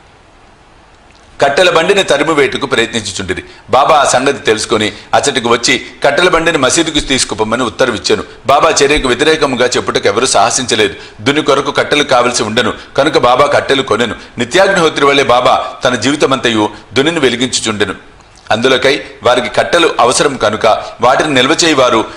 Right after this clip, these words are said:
బా-, నిల్వ చేయువారు. బాబా గృహము అనగా మసీదు ఎప్పుడు తెరిచి ఉండేది.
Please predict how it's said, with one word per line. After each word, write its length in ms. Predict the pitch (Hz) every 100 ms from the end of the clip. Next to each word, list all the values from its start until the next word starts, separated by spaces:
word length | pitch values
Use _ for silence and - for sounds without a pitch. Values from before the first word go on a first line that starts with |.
| -
బా-, 480 | 104 117 127 - 113
నిల్వ 180 | 127 156
చేయువారు. 480 | 160 139 107 87 - - 104
బాబా 260 | 127 175
గృహము 360 | 185 143 151 131
అనగా 540 | 117 110 107 - - 113
మసీదు 300 | 123 180 156
ఎప్పుడు 240 | 104 143
తెరిచి 300 | 139 117 -
ఉండేది. 440 | 131 113 101 90